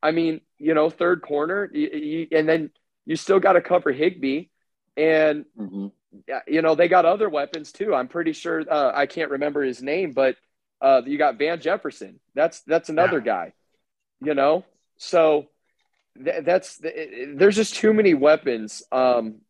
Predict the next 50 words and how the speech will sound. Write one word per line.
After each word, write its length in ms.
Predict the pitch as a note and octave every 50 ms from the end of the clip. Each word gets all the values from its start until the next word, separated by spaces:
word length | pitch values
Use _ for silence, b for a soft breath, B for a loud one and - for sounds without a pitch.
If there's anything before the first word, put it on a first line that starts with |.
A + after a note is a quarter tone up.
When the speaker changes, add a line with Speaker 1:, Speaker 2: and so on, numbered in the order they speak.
| _ _ _ _ _ _
Speaker 1:
personally 440 | - D#3+ D#3+ D#3 - - D3 D3 -
Speaker 2:
Yeah, 60 | E3
Speaker 1:
for, 60 | B2+
Speaker 2:
Jefferson 540 | - E3 - - - - C#4 - - A#3 G3
Speaker 1:
for 40 | D3+
Speaker 2:
did 160 | E3+ F#3+ F3+
a 60 | E3+
really 320 | D#3 D#3 E3 F3 E3+ E3+ D#3
good 200 | A#2+ E3 E3 C3
job 320 | G#2+ D3 C#3+ C#3+ C#3 C3 A2+ - -
filling 300 | D#3+ D3 C#3+ C#3+ C3+ C3+
in 200 | C3+ C3 C3 C3
that 160 | B2+ B2 A#2+ - -
Robert 320 | C3 B2+ B2 G#2+ B2 B2 -
Woods 280 | A2+ A#2+ A#2+ A2+ F#2 F#2
role, 180 | A2 G#2+ G#2 G2+
didn't 260 | F2+ A#2 A2+ A2 A#2
he? 220 | A#2 A#2 A2+ A#2+ _ -
I 80 | - A#2+
mean, 160 | B2 B2 A#2+
he 160 | A#2 B2 C#3
kinda 320 | - - D3 C#3+ C#3 C3+ -
just 240 | G3 B3+ D#4+ A#4 G4+
Speaker 1:
Yeah, 60 | D#4+
Speaker 2:
stepped 280 | - D3 C3+ B2 - -
in 200 | C#3 C3+ C3+ B2+
and 100 | B2 B2
it 40 | C3+
was 160 | - C4 C4+
like, 120 | C3 A#2 C3
Speaker 1:
exactly. 160 | A#2 A#2+ A2+
Speaker 2:
where 320 | B2 D#3+ F#3+ G3+ G3+ D#3+ B2+ B2 G#2+ A2
is 220 | B2+ C3 B2 A2 -
perfect? 480 | _ - D#3+ D3+ B2 - - - _ _ _ _ -
I 60 | A2+
mean, 140 | B2+ B2+ B2
it 40 | B2
was 120 | A#2+ G#2+
just 260 | - C3 B2 A2 - _ -
a 60 | C3+
dude 320 | B2+ G#2+ C#3 D3+ D#3 D3 B2+
that 140 | C3+ - B2+
you 100 | D3 D3
didn't 180 | D#3+ E3 C3+
really 220 | C#3+ D3 D3 C#3+ C3+
see 240 | - - - D3+
a 60 | C#3 A2+
big 260 | - D3+ C#3 A2+ G2
drop 300 | B2+ B2 B2+ C3+ B2+ - -
off 300 | B2 A#2 A2 G#2 G#2+